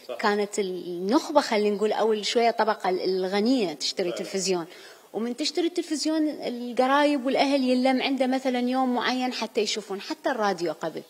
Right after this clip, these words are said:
Speaker 2: حتى الراديو من كانت هاي نسمع قبل حفلات أم كلثوم كانت الناس تلم اللي عنده راديو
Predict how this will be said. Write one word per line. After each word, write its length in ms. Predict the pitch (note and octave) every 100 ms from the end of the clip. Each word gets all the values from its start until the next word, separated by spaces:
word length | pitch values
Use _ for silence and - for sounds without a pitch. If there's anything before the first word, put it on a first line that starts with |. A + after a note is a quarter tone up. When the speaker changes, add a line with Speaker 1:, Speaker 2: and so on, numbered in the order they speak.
| - - -
Speaker 2:
حتى 220 | - C#4+
الراديو 340 | G#3+ F3 E3 - - - _
من 100 | F#3+
كانت 360 | G3 A#3 A3+ A3
هاي 180 | G3+ G3
نسمع 340 | G3+ - G3+
قبل 240 | F3+ G3
حفلات 380 | G3 F3+ F#3+ F3+
أم 60 | F3+
كلثوم 380 | - F3 G#3+ G#3
كانت 240 | A3 G#3+
الناس 300 | A3+ B3+ C4
تلم 380 | C#4+ B3+ D4+ D4
اللي 200 | C4+ B3
عنده 500 | C#4 D4 C#4 C#4+ - - - - _ -
راديو 600 | - - G#3+ G#3 - C#3+